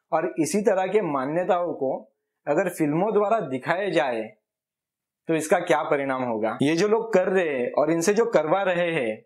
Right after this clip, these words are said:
जो लोग कहते हैं कि भाई लाल बाग के राजा को बीस नारियल चढ़ा, फिर देख कैसा चमत्कार होता है तेरे life में, ये जो फंसाने वाले लोग हैं इनको तो और ताकत मिलेगी। ये लोग तो इनको बताएंगे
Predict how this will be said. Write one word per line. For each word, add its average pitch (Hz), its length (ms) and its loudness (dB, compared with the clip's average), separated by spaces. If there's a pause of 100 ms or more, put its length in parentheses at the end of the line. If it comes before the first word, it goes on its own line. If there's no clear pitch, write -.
(200)
जो 151 120 2
लोग 180 200 -2
कहते 165 280 0
हैं 180 100 2
कि 175 400 0 (460)
भाई 156 160 0
लाल 151 220 2
बाग 165 120 2
के 170 140 0
राजा 147 280 0
को 156 140 -2
बीस 147 300 -2
नारियल 156 260 -2
चढ़ा, 143 540 -2 (220)
फिर 151 120 0 (540)
देख 156 360 -2 (400)
कैसा 147 200 0
चमत्कार 147 460 0
होता 143 180 2
है 143 120 -2
तेरे 147 180 2
life 127 300 0
में, 139 240 -2 (1300)
ये 147 140 2
जो 202 140 2
फंसाने 185 420 0
वाले 214 240 0
लोग 175 260 0
हैं 117 320 -2
इनको 160 240 4
तो 226 80 4
और 240 200 -2
ताकत 175 400 0
मिलेगी। 139 500 -2 (880)
ये 147 120 2
लोग 190 200 -2
तो 254 60 4
इनको 220 200 0
बताएंगे 190 600 0